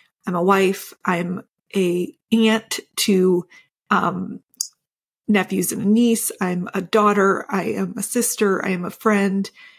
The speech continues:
Um, I also am a pharmacist. So for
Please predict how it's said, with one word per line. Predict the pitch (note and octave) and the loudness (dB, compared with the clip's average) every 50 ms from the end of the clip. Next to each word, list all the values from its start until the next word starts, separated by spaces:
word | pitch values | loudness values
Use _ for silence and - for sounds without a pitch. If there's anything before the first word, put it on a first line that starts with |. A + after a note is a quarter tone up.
| _ _ _ _ - | _ _ _ _ 0
Um, | G3+ G3+ F#3+ G3 F#3+ F#3+ - | 2 2 4 2 0 0 -2
I | - G#3+ | -2 -2
also | - G#3+ A#3 B3+ - - D#4+ | 0 0 0 0 2 2 2
am | D4+ C4+ | 2 2
a | C4 | 2
pharmacist. | C4 - E3 F3 F#3 G#3 G#3+ - C4+ D4 C#4+ - - - - _ - _ _ _ _ | 2 2 0 0 0 0 0 0 0 0 0 -4 -10 -12 -14 _ -20 _ _ _ _
So | - - A3 F#3+ F#3 F3+ | -4 0 2 2 2 0
for | - - G#3+ G3+ G3 G3 F#3+ F#3+ F#3+ F#3+ F#3 | 0 2 2 4 4 4 4 2 2 0 -4